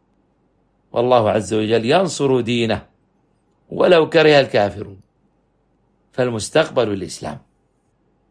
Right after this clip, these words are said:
وأحاديث المهدي المتواترة دليل على ذلك، فليصبر المسلمون وليتمسكوا بدينهم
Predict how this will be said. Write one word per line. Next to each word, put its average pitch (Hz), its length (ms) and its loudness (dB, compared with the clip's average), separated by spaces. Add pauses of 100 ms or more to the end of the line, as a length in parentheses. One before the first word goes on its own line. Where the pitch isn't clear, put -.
(320)
وأحاديث 123 640 0
المهدي 135 560 0
المتواترة 117 760 4
دليل 135 580 2
على 117 200 -2
ذلك، 113 680 -2 (840)
فليصبر 139 680 0
المسلمون 113 720 -6 (1300)
وليتمسكوا 123 880 -2
بدينهم 143 840 0